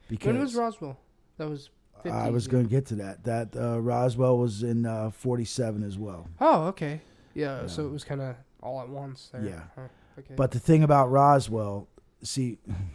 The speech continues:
Speaker 2: That's weird. Only
Speaker 1: No,
Speaker 2: two
Speaker 1: listen.
Speaker 2: years, only two years after the
Speaker 1: Yeah,
Speaker 2: war.
Speaker 1: but Roswell's, Roswell's tricky. Okay.
Speaker 2: Yeah.
Speaker 1: I'll get to that in one second.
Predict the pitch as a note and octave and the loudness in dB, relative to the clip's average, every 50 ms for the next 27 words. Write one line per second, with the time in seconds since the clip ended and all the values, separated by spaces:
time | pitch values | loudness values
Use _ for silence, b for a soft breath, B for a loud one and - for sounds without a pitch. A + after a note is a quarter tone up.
0 | B1+ B B B B B B B - F#4 - - - D#4 D#4 A3+ D3+ B2+ - - | -14 B B B B B B B -8 -8 -8 2 4 6 6 6 4 2 -2 -10
1 | _ _ F#3 G#3+ C#3 C#3 - D3+ - A#3 A3+ - - G#3+ F#3 - G3+ A3+ A3+ G#3 | _ _ -2 0 0 0 4 4 4 4 4 2 0 0 -2 -2 -2 -2 -2 -4
2 | - - A3+ G#3 A3 G#3 F3+ D#3+ D#3+ D3 - - D3+ D3+ D#3 C#3+ C3 C3+ B2+ A#2+ | -4 -6 -4 -4 -4 -4 -2 -2 -2 -2 -2 -4 2 4 4 4 4 2 0 2
3 | D3 D3 C#3+ D3+ D#3 C#3+ C3+ D#3 C#3 C3+ C3+ - - - _ A#2 B2+ C3 C3 B2+ | 4 6 6 6 6 4 4 4 6 4 4 0 -4 -12 _ -6 -2 0 2 2
4 | C3 C3+ G#2+ C3+ C3+ C3 B2 - - - C#3 A#2+ G#2 - F#2+ F#2 E2 - _ G#2+ | 2 2 2 4 2 2 2 0 -2 -2 -2 -2 -2 -4 -8 -10 -10 -12 _ -10
5 | G#2 - G#2+ F#2+ C#3+ A2 G#2 B B B B B B B _ _ - B2 C3 B2+ | -8 -8 -8 -8 -8 -10 -10 B B B B B B B _ _ -4 -2 0 2
6 | A#2+ C#3+ C#3 - D3+ C3+ C3 B2 A#2 B2 B2+ B2+ - - B2+ A2 G2+ F2+ F2+ - | 4 2 4 4 4 4 4 2 2 2 0 0 0 0 -2 -4 -4 -6 -12 -16